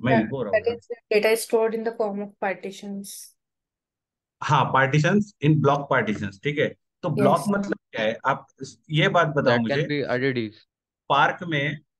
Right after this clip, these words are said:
Speaker 1: स्पार्क में, स्पार्क में ना एचडीएफएस में डिफॉल्ट ब्लॉक साइज क्या है वैसे?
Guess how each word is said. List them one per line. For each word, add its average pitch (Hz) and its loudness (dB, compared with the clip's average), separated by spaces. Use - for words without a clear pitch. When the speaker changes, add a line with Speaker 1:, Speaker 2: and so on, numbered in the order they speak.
Speaker 1:
स्पार्क 151 -6
में, 147 -8
स्पार्क 147 -2
में 156 -4
ना - -8
एचडीएफएस 170 -4
में 175 -4
डिफॉल्ट 160 -2
ब्लॉक 156 -10
साइज 165 -8
क्या 127 0
है 98 -2
वैसे? 98 -12